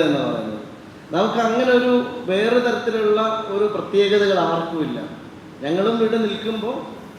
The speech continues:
ഞങ്ങൾ എന്തെങ്കിലും നിങ്ങൾക്ക് വലിയ കാര്യം ചെയ്തു എന്നതിനപ്പുറത്തേക്ക് ഞങ്ങൾ ഇതിൻ്റെ ഒരു പാർട്ടായി എന്നതിലാണ് ഞങ്ങളൊരു പ്രസ്റ്റീജ്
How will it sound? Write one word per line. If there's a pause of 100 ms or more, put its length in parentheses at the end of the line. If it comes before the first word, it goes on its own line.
(140)
ഞങ്ങൾ
എന്തെങ്കിലും
നിങ്ങൾക്ക്
വലിയ (100)
കാര്യം
ചെയ്തു (100)
എന്നതിനപ്പുറത്തേക്ക് (680)
ഞങ്ങൾ
ഇതിൻ്റെ
ഒരു (120)
പാർട്ടായി
എന്നതിലാണ് (120)
ഞങ്ങളൊരു
പ്രസ്റ്റീജ്